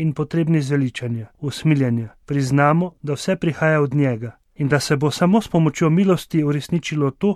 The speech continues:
kar nam je govoril Sveti Duh. Samo tako se bomo vrnili domov resnično obogateni, bolj pravični ter sposobni hoditi po Gospodovih poteh. Misli papeža Frančiška.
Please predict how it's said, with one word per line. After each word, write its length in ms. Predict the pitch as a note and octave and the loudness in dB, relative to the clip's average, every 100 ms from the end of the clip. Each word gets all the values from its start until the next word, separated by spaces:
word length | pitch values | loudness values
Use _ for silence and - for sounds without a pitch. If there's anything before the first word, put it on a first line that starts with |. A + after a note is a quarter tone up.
| - | -2
kar 120 | D3+ | -2
nam 220 | C#3+ C3+ | 2 4
je 120 | C3+ | 2
govoril 460 | B2+ C3+ C#3+ F#3 F#3+ | 2 2 4 4 2
Sveti 380 | - C#3+ C#3 D#3 | 0 -4 -4 -6
Duh. 320 | D3+ - - _ _ _ | -6 -8 -20 _ _ _
Samo 340 | - B2+ C#3+ | -4 0 0
tako 440 | - B2 - F#3 F#3+ | 0 -4 -2 -4 -4
se 180 | - D3 | -6 -2
bomo 280 | C#3+ C#3+ B2+ | 0 2 2
vrnili 420 | C#3 D#3 C#3+ C3 | 2 2 2 2
domov 400 | C3+ D3 F3+ F#3 | 2 2 2 0
resnično 640 | D3+ D3+ - G#3+ - - F#3 | -4 -4 0 -2 -2 0 0
obogateni, 760 | D#3+ D#3 D#3 - B2+ A2 A2+ - _ - | 0 -2 -2 -2 -4 -4 -8 -14 _ -8
bolj 280 | C#3 G#3 G3+ | 2 2 2
pravični 680 | F3+ F3+ F#3+ - F#3 F3+ - _ | 0 0 -2 -4 -4 -6 -8 _
ter 140 | D3+ C#3 | -10 -10
sposobni 680 | - C#3 - G3+ F3+ F#3 - | -10 -10 0 2 4 0 0
hoditi 580 | - D3 C3+ C#3+ F#3 F#3 _ | 0 0 0 -2 -6 -6 _
po 120 | - | -4
Gospodovih 680 | C3+ C3+ - D3 C#3+ C#3+ E3 | -2 -4 -2 0 2 0 -2
poteh. 340 | - F#3+ B2+ A2+ _ _ _ | -2 -4 -2 -6 _ _ _
Misli 500 | E3+ G#3 - - F3+ | 0 0 0 0 2
papeža 560 | F#3 - D3 D3 E3+ F3 | 2 2 2 2 2 0
Frančiška. 680 | - F#3 - C3 - - | 0 -2 -2 -6 -8 -18